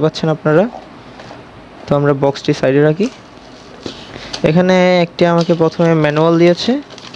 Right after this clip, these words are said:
এখানে কি সব চাইনায় লেখা আর এদিকে ইংলিশে লেখা আছে, আপনারা চাইলে পজ করে পড়ে নিতে পারেন। তো এটি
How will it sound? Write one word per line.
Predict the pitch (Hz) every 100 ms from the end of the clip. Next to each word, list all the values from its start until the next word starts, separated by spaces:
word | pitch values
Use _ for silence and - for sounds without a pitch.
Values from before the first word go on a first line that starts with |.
| - - - - - 147
এখানে | 151 147 147 143 139 143
কি | 143 -
সব | 139 135 -
চাইনায় | 139 135 143 139 135
লেখা | 131 - 160 160 -
আর | 131
এদিকে | 131 135 139
ইংলিশে | 135 139 143
লেখা | 147 156
আছে, | - 170
আপনারা | 160 143 147
চাইলে | - 139 -
পজ | 139 - 156
করে | 156 143
পড়ে | 147 143
নিতে | 151 160
পারেন। | 170 196 262 - - - - - - - - - - - - -
তো | 139 131 127 127 - - - - - -
এটি | 151